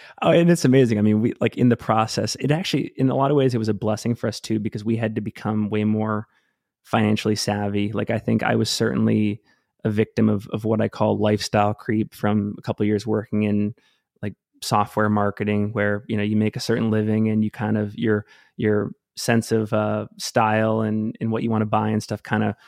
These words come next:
rises to the level of your current salary. And we really had to make some, some tough sacrifices in that first year. And we got super into, like, couponing and, um,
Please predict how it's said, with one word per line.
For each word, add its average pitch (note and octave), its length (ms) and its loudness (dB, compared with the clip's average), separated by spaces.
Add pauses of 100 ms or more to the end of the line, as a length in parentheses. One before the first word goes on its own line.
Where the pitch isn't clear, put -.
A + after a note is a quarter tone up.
(160)
rises A2 460 0
to - 140 -2
the G#2 100 0
level G#2+ 240 2
of G#2 100 2
your G#2+ 80 4
current - 320 -2
salary. G#2 540 0
And G#2+ 120 0 (280)
we B2 80 4
really C#3+ 240 4
had A#2+ 180 2
to A2 80 2
make A2 240 2
some, G#2 260 -2
some G#2+ 200 -2
tough - 240 -2
sacrifices G#2+ 760 -4
in A2+ 60 2
that A2 180 -2
first - 320 -6
year. A2 280 2
And G#2+ 260 -2 (380)
we A#2 80 2
got A2 180 2
super A2+ 400 0
into, G#2+ 340 4
like, G#2+ 220 0 (180)
couponing A2 1000 -2
and, G#2+ 420 -6
um, G#2+ 460 -6